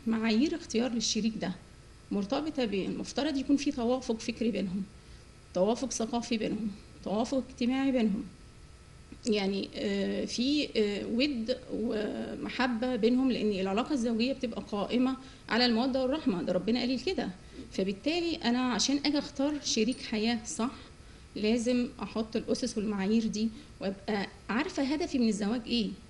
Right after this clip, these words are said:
الناس بتتجوز، آه، عشان يا إما هو عايز يتجوز لمجرد إن هو بيتجوز، أو عايز يحقق مكاسب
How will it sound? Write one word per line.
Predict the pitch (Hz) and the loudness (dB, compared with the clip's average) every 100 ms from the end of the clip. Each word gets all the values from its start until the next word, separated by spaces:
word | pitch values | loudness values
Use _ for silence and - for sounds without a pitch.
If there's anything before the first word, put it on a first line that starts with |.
| - | -6
الناس | 208 233 294 | 0 0 0
بتتجوز، | 311 269 214 240 254 254 - - - - - - | -2 -2 0 2 2 -2 -8 -18 -20 -20 -16 -6
آه، | 214 214 - | -2 -2 -2
عشان | 190 208 226 214 190 214 - - | 0 4 4 4 2 -2 -6 0
يا | 196 226 | 2 6
إما | 220 190 185 - 185 | 4 4 -2 -6 2
هو | 220 269 | 4 6
عايز | 262 302 | 4 4
يتجوز | 240 240 262 220 | 2 2 2 2
لمجرد | 214 262 220 | 2 4 4
إن | |
هو | 240 | 4
بيتجوز، | 226 202 247 285 - - - - 180 | 4 2 2 0 -4 -16 -16 -8 2
أو | 262 311 302 220 | 4 4 0 2
عايز | 240 269 | 2 4
يحقق | 254 294 285 - | 0 -2 -2 2
مكاسب | 220 220 294 311 302 | 2 2 0 -2 -2